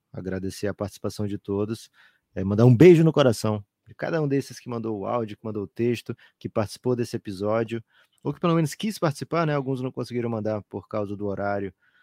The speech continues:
É, "Poxa, eu não vou conseguir mandar essa hora cedo, mas no próximo eu entro." É isso, né? Vocês todos que fazem parte dessa comunidade do Giannis, o grupo institucional de apoio negando o nosso inimigo, o sono,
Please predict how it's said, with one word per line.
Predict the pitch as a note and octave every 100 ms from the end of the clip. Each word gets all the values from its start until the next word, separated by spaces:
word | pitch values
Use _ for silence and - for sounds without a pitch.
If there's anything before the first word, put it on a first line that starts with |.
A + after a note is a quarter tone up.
| _ _ _ -
É, | G2 F#2+ F#2 F#2 F2 F2 -
"Poxa, | C#3+ C3 A#2
eu |
não | A2+
vou | A2+
conseguir | - A2+ A#2
mandar | A2+ A2
essa | G#2 A2
hora | G#2+
cedo, | G2 - B2+ B2 G2
mas | G2 G2
no | G#2
próximo | - A2+ G#2+
eu | G2+
entro." | A2+ A2+ - - _ _ -
É | A2
isso, | A#2+ A2+ -
né? | F#2+ F#2+ F#2
Vocês | G2 A2+ G#2
todos | A#2+ A2
que | -
fazem | A2 G#2+ G#2
parte | - G#2 G2
dessa | G2+ G2
comunidade | G#2 G2 G2 F2+ F#2+ F#2+
do | F2+
Giannis, | G2 F2+ C3 A2+ A2+ A#2+ G#2
o |
grupo | F#2 G#2 B2 B2+
institucional | - - - G#2+ G2+
de | G2+
apoio | G2+ - G#2+
negando | G#2 G2 G2 F#2+
o |
nosso | F#2+ F#2+ G2+
inimigo, | G2 G2+ G2+ G2 - - _ _
o | - D#3
sono, | - - B2 B2 B2